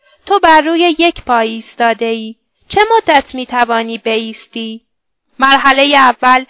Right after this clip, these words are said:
ساتیوگا خوانده می‌شود، دوره حقیقت. دومی به طور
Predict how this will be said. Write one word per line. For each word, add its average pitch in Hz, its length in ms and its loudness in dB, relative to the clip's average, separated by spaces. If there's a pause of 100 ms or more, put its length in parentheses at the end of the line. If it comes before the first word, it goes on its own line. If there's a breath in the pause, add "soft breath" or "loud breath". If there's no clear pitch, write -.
(280 soft breath)
ساتیوگا 311 680 2
خوانده 220 420 -6
می‌شود، 220 600 -2 (340)
دوره 302 480 4
حقیقت. 226 760 -4 (560)
دومی 359 500 2
به 320 200 0
طور 320 360 2